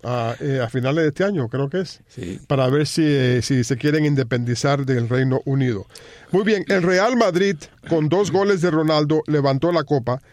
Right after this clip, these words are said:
Speaker 1: Jugó por primera vez vistiendo las franelas del equipo merengue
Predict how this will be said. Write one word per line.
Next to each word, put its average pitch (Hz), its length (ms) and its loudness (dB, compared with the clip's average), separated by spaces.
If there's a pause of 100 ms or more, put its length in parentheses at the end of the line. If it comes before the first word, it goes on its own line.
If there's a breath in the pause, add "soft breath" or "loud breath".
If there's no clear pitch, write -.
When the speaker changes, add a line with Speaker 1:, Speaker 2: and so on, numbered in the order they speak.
(240 soft breath)
Speaker 1:
Jugó 170 340 2
por 208 240 0
primera 180 360 2
vez 175 300 0
vistiendo 170 480 0
las 156 220 0
franelas 151 480 0
del 143 160 0
equipo 160 340 0
merengue 139 540 0